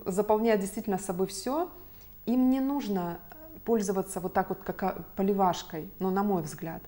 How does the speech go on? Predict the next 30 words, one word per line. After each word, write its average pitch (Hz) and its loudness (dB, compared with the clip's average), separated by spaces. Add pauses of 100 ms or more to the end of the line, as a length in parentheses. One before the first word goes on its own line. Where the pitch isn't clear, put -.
(360)
Я 226 8
этим 247 2
ароматом 208 2
тоже 208 -2
очень 185 -2
умеренно 170 -2
пользуюсь. 160 -8
Но 170 -6
как 254 2
он 214 0
красиво 208 -4
звучит 180 -6 (320)
зимой, 180 0 (160)
как 233 -4
он, 220 0
какое 214 -2
он 277 2
настроение 254 0
вообще 185 -4
придаёт. 180 0
Вот 170 -8
если 214 -2
вы 208 0
его 208 0
ещё 208 -2
не 208 0
слушали, 226 -4
я 180 0
вам 196 2
рекомендую. 196 -2